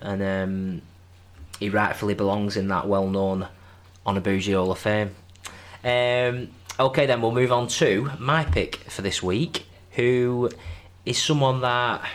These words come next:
of course, needs absolutely no introduction. Someone that, if we're honest, should have been straight away in there, pretty much on the first podcast. Somebody who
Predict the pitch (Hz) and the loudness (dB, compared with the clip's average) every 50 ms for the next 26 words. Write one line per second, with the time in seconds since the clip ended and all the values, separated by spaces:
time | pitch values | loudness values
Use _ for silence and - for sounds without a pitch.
0 | - - - - - - - - - - - - - - - - - - 117 110 | -12 -16 -20 -20 -20 -20 -20 -20 -20 -20 -20 -20 -20 -20 -20 -20 -6 -4 -4 -4
1 | - - - 127 135 123 107 92 87 - - - - 90 92 95 95 - - - | 0 0 2 2 4 4 4 4 4 0 -4 -4 -4 -4 -4 -2 -4 -2 -2 -2
2 | 104 - - - 98 73 82 90 90 90 87 87 - - 92 92 65 - - 90 | -2 -2 0 0 0 0 2 0 2 2 0 0 -2 -2 -4 -4 -4 -4 -6 -4
3 | 87 - - 113 110 113 104 104 101 - - 101 - 110 101 104 107 104 90 80 | -4 -4 -4 -2 -2 0 0 0 0 -2 -2 -2 0 2 4 4 4 4 4 2
4 | 80 - - - - - - - - - - - - - - - - 117 113 95 | 0 -2 -4 -6 -8 -8 -16 -18 -18 -18 -20 -20 -10 -6 0 2 4 4 4 4
5 | 101 92 90 90 85 - - - 110 95 95 73 92 90 92 95 92 92 90 85 | 2 0 0 0 -2 -2 0 2 2 2 2 0 0 2 2 4 4 2 2 0
6 | 85 - - - - - - - - - - - - - - - - - - 95 | -2 -6 -12 -20 -20 -20 -20 -20 -20 -20 -20 -20 -20 -20 -20 -20 -20 -6 -4 -2
7 | 98 95 92 90 92 90 90 87 87 90 87 - - - - - - - - 117 | -2 0 -2 -2 0 0 0 0 -2 -2 -4 -6 -10 -18 -20 -20 -12 -2 0 0
8 | 95 95 95 87 92 - 101 92 90 87 - 98 90 87 - - - 92 90 - | 2 2 0 -2 0 -2 -2 -2 -2 -2 -2 -2 0 0 -4 -2 -2 -4 -4 -4
9 | - - 92 90 90 87 - - - - - - - - - - - 120 107 101 | -4 -2 -2 0 0 -2 -6 -10 -10 -18 -20 -20 -20 -14 -10 -4 -4 -2 0 2
10 | 107 104 101 98 98 98 98 98 98 95 95 95 | 2 4 4 4 4 4 4 4 4 2 0 -2